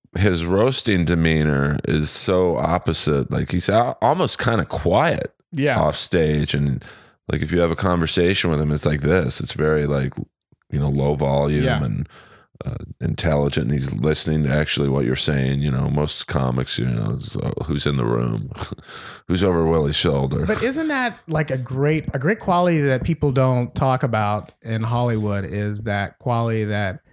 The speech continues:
Speaker 2: that you have, I have, and even Jimmy, Jimmy Carr we're talking about now is that pleasant to be around,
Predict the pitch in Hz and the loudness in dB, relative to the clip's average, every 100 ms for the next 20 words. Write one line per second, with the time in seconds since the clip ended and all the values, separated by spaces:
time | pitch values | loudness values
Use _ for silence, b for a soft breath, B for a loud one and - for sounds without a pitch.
0 | _ 87 127 143 147 147 143 135 131 139 | _ -4 0 2 4 2 2 2 2 2
1 | 143 135 135 135 131 127 113 110 92 120 | 2 2 2 0 -2 -4 -4 -4 -6 -4
2 | 123 123 123 131 123 131 127 123 147 143 | -2 -2 -2 -2 -2 -4 -2 -2 0 2
3 | 117 117 - 165 180 131 113 110 110 110 | 2 0 0 0 0 -2 -2 -2 -4 -4
4 | 110 113 113 110 b b b _ - 165 | -4 -2 -2 -2 b b b _ -4 0
5 | 175 175 143 151 147 147 139 127 123 123 | 2 2 -2 0 2 4 4 2 2 0